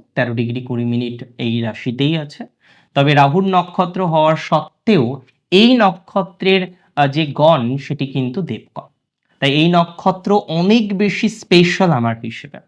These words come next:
এই নক্ষত্রের দেবতা হচ্ছেন পবন, তাই না? পবন, বায়ু। এই নক্ষত্রের যদি আপনি প্রতীক, আহ, নিয়ে আলোচনা করার চেষ্টা করেন,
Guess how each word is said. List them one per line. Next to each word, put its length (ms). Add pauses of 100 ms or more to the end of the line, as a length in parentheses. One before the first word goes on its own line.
(600)
এই 120
নক্ষত্রের 640
দেবতা 460
হচ্ছেন 460
পবন, 480 (560)
তাই 120
না? 100 (160)
পবন, 360
বায়ু। 300 (1200)
এই 180
নক্ষত্রের 640
যদি 220
আপনি 220
প্রতীক, 640 (320)
আহ, 360
নিয়ে 160
আলোচনা 380
করার 220
চেষ্টা 420
করেন, 320